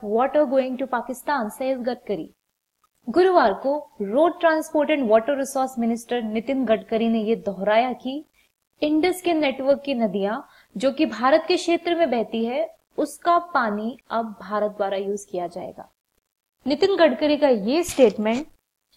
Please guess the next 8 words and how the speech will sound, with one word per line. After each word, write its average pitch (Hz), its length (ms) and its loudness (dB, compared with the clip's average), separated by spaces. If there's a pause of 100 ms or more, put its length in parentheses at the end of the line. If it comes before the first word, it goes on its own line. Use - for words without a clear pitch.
(120)
एक 320 220 0
और 262 260 8
घोषणा 277 400 4
के 269 140 -2
साथ 277 240 0 (200)
संयोग 240 560 -2
रखता 208 320 -6
है 190 340 -12